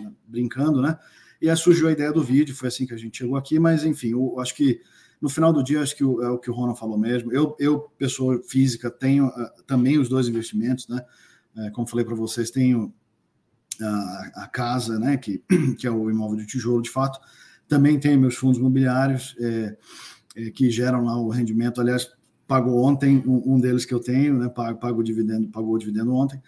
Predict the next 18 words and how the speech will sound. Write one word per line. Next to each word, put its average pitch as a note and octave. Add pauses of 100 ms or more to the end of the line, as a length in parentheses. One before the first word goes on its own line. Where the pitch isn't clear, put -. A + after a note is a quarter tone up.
(360)
Então, G3
assim, E3
eu C#3+
acho C#3+
que F3
de D#3+
fato D#3+
é D#3
o, D#3+
é, C#3
é -
ter D3+
os C3+
dois, A2+
sabe, A2
gente? G2+
É, G#2
o G#2